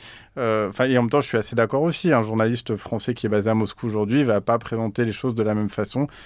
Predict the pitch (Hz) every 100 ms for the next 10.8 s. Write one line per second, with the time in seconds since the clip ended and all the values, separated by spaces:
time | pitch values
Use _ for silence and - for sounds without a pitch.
0 | - - 127 104 101 98 - - 113 117
1 | 117 107 104 104 104 107 120 - 107 98
2 | - 101 104 98 110 107 135 151 - -
3 | - - 98 90 92 - 110 101 101 107
4 | 120 113 110 104 - 127 143 123 - 104
5 | 110 110 110 113 - 110 123 - 143 127
6 | - - - - 104 104 113 135 143 98
7 | 113 107 113 113 117 117 113 110 110 101
8 | 117 110 104 104 110 104 95 104 104 101
9 | 101 127 151 139 120 107 101 98 - 110
10 | 110 107 - 107 - 120 123 113